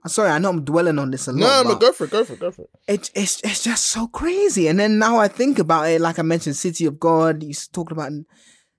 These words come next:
Speaker 1: yeah, man, that's, that's,
Speaker 2: You
Speaker 1: that's
Speaker 2: see
Speaker 1: a
Speaker 2: it a
Speaker 1: great
Speaker 2: lot more
Speaker 1: insight.
Speaker 2: when you, when
Speaker 1: That's
Speaker 2: it's,
Speaker 1: great
Speaker 2: when it's been
Speaker 1: insight.
Speaker 2: pointed out to you, you
Speaker 1: Yeah.
Speaker 2: then begin to realize,
Speaker 1: The glass
Speaker 2: yeah,
Speaker 1: shattered, yeah.
Speaker 2: you, you get, you again begin to, I think there's a word for it, but when you know something or you have something, you then begin to see it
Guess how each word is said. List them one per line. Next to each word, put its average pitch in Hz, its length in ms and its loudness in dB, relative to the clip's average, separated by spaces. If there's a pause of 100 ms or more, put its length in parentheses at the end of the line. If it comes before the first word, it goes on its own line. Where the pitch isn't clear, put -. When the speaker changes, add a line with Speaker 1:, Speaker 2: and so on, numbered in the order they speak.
Speaker 1:
yeah, 175 260 -4
man, 117 300 -6
that's, 139 200 -4
that's, 147 260 -4
Speaker 2:
You 160 60 0
Speaker 1:
that's 269 100 0
Speaker 2:
see 233 80 2
Speaker 1:
a - 40 2
Speaker 2:
it - 20 4
a - 60 4
Speaker 1:
great - 80 2
Speaker 2:
lot 226 60 4
more - 100 -4
Speaker 1:
insight. 196 160 2
Speaker 2:
when 254 120 2
you, 233 80 0
when 202 80 2
Speaker 1:
That's 214 120 2
Speaker 2:
it's, 214 100 -4
Speaker 1:
great 143 180 0
Speaker 2:
when 226 100 0
it's - 100 -4
been 220 80 -2
Speaker 1:
insight. 180 160 -4
Speaker 2:
pointed 180 400 -4
out - 260 0
to - 140 -12
you, 92 260 -14 (340)
you 160 140 0
Speaker 1:
Yeah. 127 80 2
Speaker 2:
then 180 200 6
begin 165 280 -2
to 160 140 -8
realize, 139 280 0
Speaker 1:
The 117 240 -4
glass 135 280 4
Speaker 2:
yeah, 123 120 2
Speaker 1:
shattered, 117 460 0
yeah. 127 220 -8
Speaker 2:
you, 151 420 -4
you 165 280 -2
get, 165 280 4
you 160 100 -10
again 175 240 2
begin 160 300 -2
to, - 120 -8
I 156 40 -6
think 180 180 -6
there's 131 140 -4
a 117 40 -2
word 135 300 0
for 95 280 -10
it, - 40 -16 (300)
but 127 80 -2
when 135 220 -2
you 131 100 -2
know 127 180 0
something 117 480 -6
or 107 100 -8
you 104 140 -12
have 117 180 -8
something, 117 320 -10
you 113 120 -6
then 123 320 -2
begin 123 220 -4
to 113 100 -14
see 123 320 -6
it - 80 -2